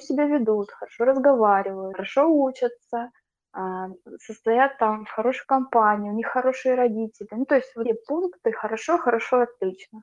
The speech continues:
хорошо, хорошо, отлично, да. Если видят, что их ребенок общается с мальчиком или с девочкой, которые были замечены в том, что он там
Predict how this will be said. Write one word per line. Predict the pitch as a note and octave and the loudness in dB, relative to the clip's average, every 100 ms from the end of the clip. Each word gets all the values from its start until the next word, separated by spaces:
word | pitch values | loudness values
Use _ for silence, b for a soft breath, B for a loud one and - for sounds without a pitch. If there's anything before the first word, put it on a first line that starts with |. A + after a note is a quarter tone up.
| _ | _
хорошо, | - - B3+ C4+ | -16 -4 0 2
хорошо, | A#3+ A3 - A3+ | 0 -2 -2 -2
отлично, | A3+ A3 F#3+ - _ G#3 | -2 -6 -8 -10 _ -16
да. | G#3 B3+ B B - | -14 -14 B B -8
Если | B3+ D4 C4+ | -4 0 0
видят, | B3 C4+ C4 G3+ - | 2 4 4 0 -2
что | - A3+ A3+ G#3+ G3 _ _ | -8 -2 0 -2 -4 _ _
их | A#3+ B3 | -14 -8
ребенок | A#3 G#3 A3 G3+ G3 - | -6 2 2 2 -6 -12
общается | G3 - A#3 A3+ A3 _ G#3 | -12 2 4 4 0 _ -10
с | G#3 G3 | -10 -4
мальчиком | G#3+ G#3 G#3 - G3 G3+ | 0 0 -2 -10 -8 -8
или | G#3 | -10
с | - | -4
девочкой, | G#3+ G3+ G3 - - | 2 2 0 -14 -6
которые | G#3+ A3 B3 A3 G3 F#3 - | -4 2 4 4 2 -4 -10
были | G3+ A3 C#4 | 0 0 2
замечены | B3 C4+ C4 A#3 A3 - _ _ | 2 4 4 2 0 -10 _ _
в | - | -2
том, | A#3 A3+ | -2 -2
что | - G3 | -8 -10
он | F#3+ | -10
там | - | -14